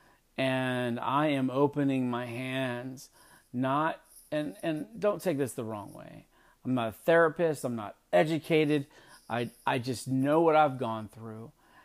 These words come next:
And I think that I have a pretty good idea of how to dis-, uh, disseminate information to people that makes sense,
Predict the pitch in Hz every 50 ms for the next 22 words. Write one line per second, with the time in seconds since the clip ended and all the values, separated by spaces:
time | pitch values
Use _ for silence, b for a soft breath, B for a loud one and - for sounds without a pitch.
0 | b b b - 117 123 123 123 117 104 - - 143 139 135 - - 127 120 117
1 | 117 107 117 127 123 123 120 110 - - - 113 - - - - - - 143 147
2 | 139 139 139 127 113 - - 139 131 127 123 120 117 113 101 101 - - 123 120
3 | 117 117 117 113 113 113 113 - b b b b b b b b - 110 117 117
4 | 117 113 117 113 110 - - - _ _ _ _ _ _ _ _ _ _ _ _
5 | _ _ _ _ _ _ _ _ _ _ _ _ _ _ - - - 147 143 151
6 | 143 143 139 135 143 135 123 117 113 - - - - - - 131 127 127 120 127
7 | 117 - - 160 156 156 147 147 143 139 139 139 131 123 131 123 120 120 117 110
8 | - - - 120 101 - - 117 113 117 113 110 107 - 107 107 101 95 - -
9 | - - - 156 165 165 160 - - - -